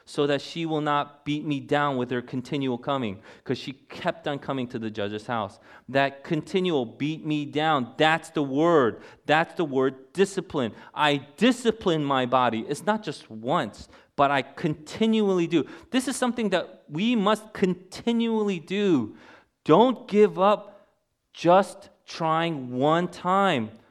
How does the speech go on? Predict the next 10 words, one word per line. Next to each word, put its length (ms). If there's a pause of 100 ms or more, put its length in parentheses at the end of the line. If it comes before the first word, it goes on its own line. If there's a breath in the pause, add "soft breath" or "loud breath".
(340 soft breath)
Don't 360
give 220
up. 380 (180)
Keep 440 (300)
at 320
it. 360 (440)
Keep 360
it 100
up. 340 (720)
Because 320